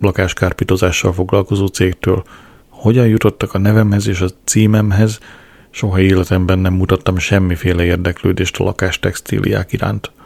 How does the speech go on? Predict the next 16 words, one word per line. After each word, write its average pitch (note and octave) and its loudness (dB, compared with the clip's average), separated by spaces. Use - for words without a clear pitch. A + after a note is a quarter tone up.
Pandora G#2 4
dolgozószobává F#2 0
alakította F#2 -2
a F#2 0
gardróbomat. F#2 -2
Kinyitottam G2 0
az F#2 2
asztalán F#2 0
egy F#2 0
dossziét, B2 2
amin F#2+ -2
ez G2+ 0
állt: F#2+ -2
"Előadás F2+ 0
jegyzetek." - -4
Egy G2 -2